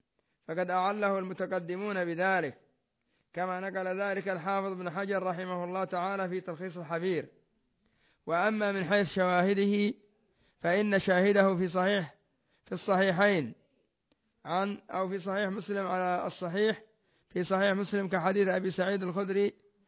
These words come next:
رضي الله عنه قال رسول الله صلى الله عليه وسلم:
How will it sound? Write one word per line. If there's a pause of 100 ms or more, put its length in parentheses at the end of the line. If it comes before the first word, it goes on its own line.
(220)
رضي
الله
عنه (680)
قال
رسول
الله (460)
صلى
الله
عليه
وسلم: